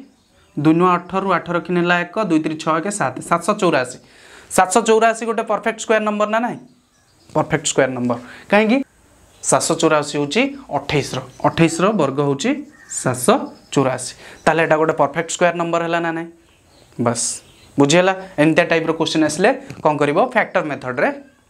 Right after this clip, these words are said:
ତମେ ସଲ୍ଭ କରିବ। ଆଚ୍ଛା ପିଲାମାନେ, ଦେଖ, ଲଙ୍ଗ ଡିଭିଜନ ମେଥଡ଼ରେ ମନେକର ଏମିତି ଟାଇପ୍ର କ୍ୱେଶ୍ଚନ ଆସିଥିବ, କ୍ୱେଶ୍ଚନ ଆସିଥିବ, "ଦ ଲିଷ୍ଟ ନମ୍ବର ମଷ୍ଟ ବି ସବଟ୍ରାକ୍ଟେଡ୍ ଫ୍ରମ୍ ୱାନ୍ ନାଇନ୍ ଥ୍ରୀ ଫୋର୍ ଟୁ ଟୁ ମେକ୍ ଇଟ୍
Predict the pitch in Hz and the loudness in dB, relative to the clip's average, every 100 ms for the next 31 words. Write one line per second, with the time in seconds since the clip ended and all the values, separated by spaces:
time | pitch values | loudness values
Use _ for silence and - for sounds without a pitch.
0 | - 135 196 277 - - 170 131 127 127 | -8 -2 0 -2 -2 2 2 2 -4 -6
1 | - - _ - 165 202 185 185 160 214 | -10 -20 _ 0 2 4 4 4 2 0
2 | - - - 170 175 208 180 196 202 208 | -4 -18 -2 0 0 2 2 2 0 -2
3 | 196 208 202 190 185 143 190 202 _ _ | 0 0 0 0 0 0 -2 -4 _ _
4 | 175 185 196 190 185 180 175 156 160 160 | -2 0 2 2 0 -2 0 0 -2 0
5 | 143 - 139 127 - 127 127 147 165 170 | -2 0 0 0 -2 -2 -2 0 2 4
6 | 165 165 160 156 160 160 190 233 233 196 | 2 2 2 2 0 2 2 2 0 2
7 | 180 175 156 113 - _ - 160 180 180 | 2 2 -2 -2 -14 _ -8 0 0 0
8 | 208 202 160 - - 208 208 220 214 - | -6 -2 -4 -4 -2 -2 0 -2 -2 -2
9 | 208 156 170 180 _ _ _ _ _ 156 | 0 0 -4 -12 _ _ _ _ _ 2
10 | 165 185 185 196 190 190 180 185 170 - | 4 4 0 -4 -6 -6 -2 -2 -2 -4
11 | 135 127 - - - 208 190 180 185 185 | -6 -6 -16 -20 -2 0 2 2 0 0
12 | 208 | -6